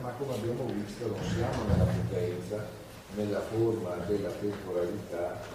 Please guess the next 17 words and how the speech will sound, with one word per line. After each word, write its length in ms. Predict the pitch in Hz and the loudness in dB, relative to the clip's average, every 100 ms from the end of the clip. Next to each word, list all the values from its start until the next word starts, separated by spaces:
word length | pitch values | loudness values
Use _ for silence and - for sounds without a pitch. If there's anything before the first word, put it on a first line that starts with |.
| - - - | -12 -12 -4
per 100 | 110 113 | -2 0
cui 140 | 131 | 0
in 120 | 110 | 0
qualche 280 | 110 110 110 | 2 2 2
modo 340 | 107 120 117 104 | 0 0 0 -4
ci 100 | - | -6
si 140 | - | -10
sia 300 | - 120 117 | -10 -4 0
incardinati 1040 | 101 101 107 104 - 98 92 - 90 - 165 | 0 0 -2 -2 -2 -6 -6 -4 -4 -6 -8
in 260 | 160 - | -8 -8
questa. 400 | - - - - - - - - 117 - - - - - - - | -8 -8 -10 -10 -10 -12 -12 -8 -8 -8 -12 -12 -12 -12 -12 -4
Siamo 320 | 135 123 110 | -2 0 2
nella 200 | 104 104 | 0 0
potenza 960 | - - 101 101 104 - 120 123 - - - - | 0 2 2 2 0 -2 -2 -2 -4 -10 -12 -6
in 200 | 120 120 104 | -4 -2 0
quanto 360 | 92 - 101 | 0 -2 -4
eternità. 520 | 90 - 80 80 80 | -6 -4 -4 -6 -10